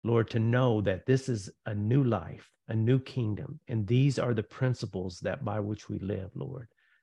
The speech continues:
Let them go deep in their spirit, in their heart, Lord.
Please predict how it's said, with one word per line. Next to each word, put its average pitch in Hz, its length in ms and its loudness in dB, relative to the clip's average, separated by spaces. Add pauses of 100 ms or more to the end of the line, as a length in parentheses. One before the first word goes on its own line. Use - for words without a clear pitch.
(520)
Let 139 200 6
them 131 200 4
go 113 180 4
deep 123 320 0
in 120 80 2
their 107 140 0
spirit, 110 420 -2
in 101 100 -2
their 95 120 -4
heart, 98 400 -8
Lord. - 240 -12